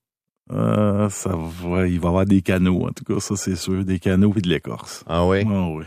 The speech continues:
Speaker 1: Hey, moi, mon gars, là, écoute bien ça. Une autre affaire, je me dis, puis ça. J'ai un, un enfant qui s'en va étudier aux États-Unis au mois de janvier, dans quelques jours. Il s'en va à l'Université du Wyoming,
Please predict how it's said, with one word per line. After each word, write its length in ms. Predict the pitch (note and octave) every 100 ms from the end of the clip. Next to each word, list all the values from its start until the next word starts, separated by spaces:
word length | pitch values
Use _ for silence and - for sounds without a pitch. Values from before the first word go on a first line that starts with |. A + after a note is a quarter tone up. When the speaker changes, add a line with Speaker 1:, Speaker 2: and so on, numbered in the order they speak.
| - _ _ _ _ _ _ _ _ _
Speaker 1:
Hey, 120 | F2+
moi, 140 | F#2+ A#2
mon 220 | A#2+ G2+
gars, 200 | F#2+ B2
là, 180 | B2+ G#2+ - _ _ _ _ -
écoute 260 | G2 - F#2+
bien 220 | E2+ E2
ça. 160 | - C#2+ - _ _ _ _ _ -
Une 80 | E2+
autre 160 | E2+
affaire, 320 | E2 - F2+ E2
je 100 | D#2
me 160 | D2
dis, 180 | C#2+ E2+
puis 140 | -
ça. 160 | - - - - - - _ _ _ _ _ _
J'ai 160 | F2 G#2
un, 160 | G#2 G2+
un 300 | G#2 G#2 G#2
enfant 400 | G2+ F#2+ F2+ C3
qui 80 | -
s'en 160 | - F#2+
va 140 | G#2+
étudier 260 | G#2 G2 A2
aux 80 |
États-Unis 640 | G#2+ F#2+ G2+ E2+ E2+ G2 F#2 -
au 40 |
mois 140 | E2+ F#2
de 40 |
janvier, 360 | F#2 G2 F2+ F#2
dans 160 | F2 E2+
quelques 320 | G#2+ G2 G2
jours. 260 | F2 F2 F2 _ _ _ _ _ _ _
Il 60 | G2
s'en 160 | G2+
va 140 | F#2+ G#2+
à 20 |
l'Université 560 | G#2 A2 G#2+ G2+ - A#2
du 80 |
Wyoming, 760 | G2 G#2 A2+ G#2 G2+ G2 G2